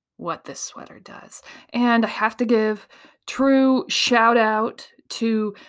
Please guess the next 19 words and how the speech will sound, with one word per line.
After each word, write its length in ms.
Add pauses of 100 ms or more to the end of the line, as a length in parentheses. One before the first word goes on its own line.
(100)
the 60
core 600
of 320 (320)
my 280
mother 580
and 260
her 360
very 440
being, 460
because 460 (420)
this 240
sweater, 380 (600)
this 340 (140)
best 640
sweater, 540 (2250)
is 200
something 520
that 220
she 600